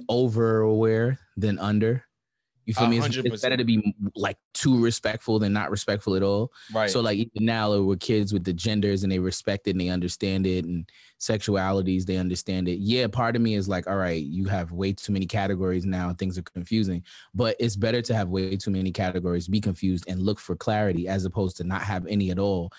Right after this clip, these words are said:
Speaker 1: and then have a lack of representation.
Speaker 2: That's a
Speaker 1: So,
Speaker 2: fact.
Speaker 1: you know, that's, that's really where there's a benefit. Like, okay, well, you know what? There's a thousand boxes, but it's better to have a thousand boxes than two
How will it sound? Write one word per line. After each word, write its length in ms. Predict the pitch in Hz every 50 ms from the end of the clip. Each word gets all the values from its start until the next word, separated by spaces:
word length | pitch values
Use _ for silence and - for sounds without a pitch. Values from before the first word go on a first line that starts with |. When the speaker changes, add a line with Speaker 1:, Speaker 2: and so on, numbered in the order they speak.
| - - - _ -
Speaker 1:
and 80 | 92
then 80 | 95 95
have 140 | 104 98 87
a 60 | 85
lack 260 | 85 95 101 104 -
of 80 | 92 85
representation. 800 | 85 82 - 85 80 85 82 - 92 85 85 - - 90 104 127 - _ _ _
Speaker 2:
That's 200 | 110 107 104 -
a 40 | 98
Speaker 1:
So, 220 | 98 98 95 92 87
Speaker 2:
fact. 340 | 113 104 98 - - - _ _
Speaker 1:
you 80 | 110 107
know, 140 | 101 95 92
that's, 240 | 101 104 113 -
that's 280 | - 110 110 110 101 -
really 260 | 110 120 117 113 107
where 300 | 101 98 98 95 95 92
there's 220 | 87 95 92 92 87
a 80 | 87
benefit. 560 | 80 101 104 98 90 85 - 80 76 71 -
Like, 240 | 92 85 82 78 -
okay, 320 | 98 110 - - 101 90 92
well, 400 | 98 107 113 117 123 135 - _ _ _ _ _ _ _
you 120 | - 120 117
know 140 | 120 117 117
what? 220 | 120 123 120 113
There's 140 | 120 113 107
a 80 | 104
thousand 400 | 98 113 110 117 117 110 113 113
boxes, 680 | 107 110 110 110 110 - 113 107 104 104 104 104 - - _ _ _ -
but 320 | 90 98 98 98 95 - -
it's 200 | 110 107 98 95
better 420 | 95 104 104 101 98 95 92 98 - _ _ _ _ _ _ _ _ _
to 60 | 101
have 120 | 87 90
a 40 | 92
thousand 380 | 87 - 90 87 90 87 90 87
boxes 380 | 87 85 85 - - 90 80
than 160 | 80 80 76 -
two 340 | - - 175 139 117 110